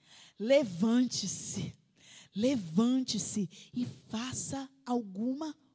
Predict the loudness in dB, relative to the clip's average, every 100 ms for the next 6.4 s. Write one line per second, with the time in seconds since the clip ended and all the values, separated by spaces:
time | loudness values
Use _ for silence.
0 | _ -10 -4 -4 -2 -4 -6 -10 _ _
1 | _ -20 -12 -4 -4 -2 -2 0 -2 -6
2 | -20 -14 0 2 4 2 2 2 0 -2
3 | -2 -2 0 0 2 2 6 6 6 4
4 | 0 2 2 2 2 2 4 4 2 0
5 | -2 -8 -20 -14 0 2 2 0 0 0
6 | 2 2 2 0